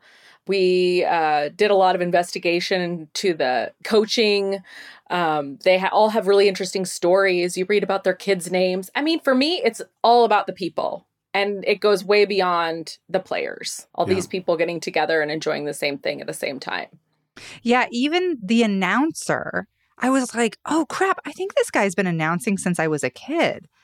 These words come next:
Speaker 3: Like, it's gotta be the same guy." And he's got this really great baseball voice. And I was
Speaker 2: Yeah.
Speaker 3: like, "Oh, I love that he's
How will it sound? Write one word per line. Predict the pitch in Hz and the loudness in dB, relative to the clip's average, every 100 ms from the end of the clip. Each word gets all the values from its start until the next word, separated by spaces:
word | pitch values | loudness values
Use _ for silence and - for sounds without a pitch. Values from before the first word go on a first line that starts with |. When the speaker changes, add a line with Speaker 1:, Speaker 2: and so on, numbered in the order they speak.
| _ | _
Speaker 3:
Like, | 208 208 | -2 -2
it's | 233 - | -4 -6
gotta | - 277 403 | -2 2 2
be | 214 | 2
the | 165 | 0
same | 170 202 | 0 2
guy." | 240 | 2
And | 180 202 | 2 2
he's | 208 | 2
got | - 151 | 0 -2
this | 139 - - - - | -4 -6 -20 -12 -4
really | 143 147 170 277 269 185 139 | 0 2 4 4 4 2 0
great | 135 170 254 180 151 | 0 2 0 -2 -4
baseball | 160 196 277 - 262 302 302 | 0 0 0 0 2 4 4
voice. | 175 247 285 175 92 - - | 2 0 2 -2 -4 -8 -2
And | 202 - | -2 0
I | 220 226 | 2 2
was | 240 | 2
Speaker 2:
Yeah. | 233 | 2
Speaker 3:
like, | - - | 2 0
"Oh, | 392 - | 0 0
I | 311 | 0
love | 285 311 330 | 0 0 0
that | 302 | -4
he's | 262 269 254 | -2 -4 -4